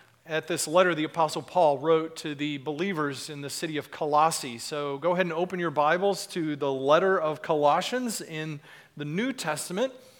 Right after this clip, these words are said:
uh, in your Bibles, if you haven't opened them already, or if you want, want to pull out one of those black Bibles in the seat in front of you, that's page eleven sixty-nine. And this morning we're starting in Colossians two, verse six.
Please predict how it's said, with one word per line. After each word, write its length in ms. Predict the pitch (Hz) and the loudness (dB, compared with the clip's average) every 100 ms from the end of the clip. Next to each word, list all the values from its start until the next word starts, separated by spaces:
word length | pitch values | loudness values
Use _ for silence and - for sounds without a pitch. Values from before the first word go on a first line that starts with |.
| - - _ - | -20 -20 _ -12
uh, 260 | 147 147 147 | -6 -4 -4
in 320 | 175 165 165 | -6 -6 -4
your 280 | 156 151 147 | -2 -2 -2
Bibles, 560 | 139 139 160 208 247 - | 0 4 4 4 2 0
if 100 | 147 | -2
you 80 | 147 | 4
haven't 240 | 190 196 | 6 6
opened 220 | 170 160 | 0 0
them 100 | 175 | -2
already, 380 | 165 156 196 240 | 2 4 4 4
or 160 | 190 160 | 4 2
if 140 | 160 | 0
you 260 | 175 160 151 | -4 -2 -2
want, 420 | 147 156 165 165 | -6 -2 -2 -2
want 300 | 165 156 - | -6 -6 -14
to 100 | - | -8
pull 160 | 180 170 | 2 4
out 140 | 165 | 4
one 100 | 170 | 2
of 60 | 156 | -2
those 160 | 135 | -4
black 320 | - 151 165 | 0 2 4
Bibles 400 | 175 175 170 143 | 6 6 4 -2
in 100 | 156 | -6
the 80 | 143 | -6
seat 280 | - 185 165 | -6 -6 -8
in 120 | 147 | -12
front 260 | 131 180 196 | -6 -2 -2
of 80 | 190 | -2
you, 140 | 202 | 0
that's 240 | 170 156 | 2 2
page 360 | - 160 156 139 | -2 -6 -6 -6
eleven 680 | 156 139 139 170 185 185 180 - - _ | -10 -8 2 2 2 -4 -6 -12 -20 _
sixty-nine. 1080 | - - 190 - 185 156 151 151 127 110 101 _ _ - - - _ _ 165 | -8 -2 -2 -2 -4 -2 2 2 0 -6 -16 _ _ -20 -20 -20 _ _ -4
And 160 | 175 | -2
this 160 | 180 214 | 0 4
morning 200 | 240 247 | 4 4
we're 100 | 180 | 0
starting 340 | - 185 180 | 2 0 0
in 100 | 165 | -4
Colossians 800 | - 170 156 156 170 180 156 - | -2 -2 4 4 2 -4 -8 -10
two, 640 | - 190 170 151 165 180 165 | -10 -6 -4 -4 -4 -8 -12
verse 500 | 143 147 135 - - _ - | -8 -8 -8 -12 -16 _ -8
six. 640 | - 202 139 - - | -4 -2 -2 -4 -14